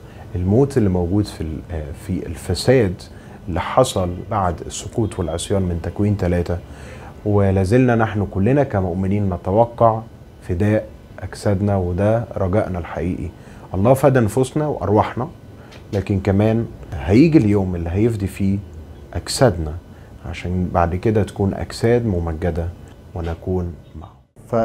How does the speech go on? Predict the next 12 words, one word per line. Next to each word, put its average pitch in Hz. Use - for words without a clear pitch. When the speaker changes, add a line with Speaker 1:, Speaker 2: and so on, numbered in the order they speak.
Speaker 2:
ففكرة 151
إن 123
الله 120
ما 143
بيحبنيش، 110
والله 110
لو 117
كان 98
بيحبني 107
كان 95
شفالي 120
الشخص، 127